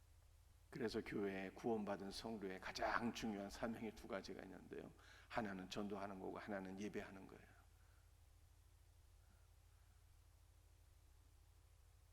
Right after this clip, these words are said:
주님의 거룩한 이름을 자랑하고,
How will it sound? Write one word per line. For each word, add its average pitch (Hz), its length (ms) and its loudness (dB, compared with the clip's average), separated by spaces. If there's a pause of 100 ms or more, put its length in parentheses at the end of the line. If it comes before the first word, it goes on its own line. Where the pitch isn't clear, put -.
(480)
주님의 110 380 2
거룩한 - 600 -4
이름을 104 480 -2
자랑하고, - 680 -10